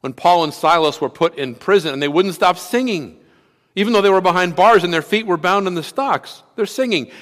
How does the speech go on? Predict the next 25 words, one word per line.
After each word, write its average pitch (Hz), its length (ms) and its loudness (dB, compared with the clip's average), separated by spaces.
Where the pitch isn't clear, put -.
And 185 140 -2
then 220 120 0
when 190 120 2
the 175 100 -4
earthquake 220 540 0
came, 170 360 -4
guess 202 180 0
what 214 140 2
he 208 80 0
did? 202 300 0
He 196 160 2
immediately 202 400 0
ran 202 240 2
to 185 60 0
those 254 200 4
two 185 180 -2
guys 165 320 2
and 175 140 -4
asked 233 260 -2
them 175 220 0
to 190 120 -4
give 214 280 -2
him 165 400 -2
the 170 140 0
reason 170 580 -2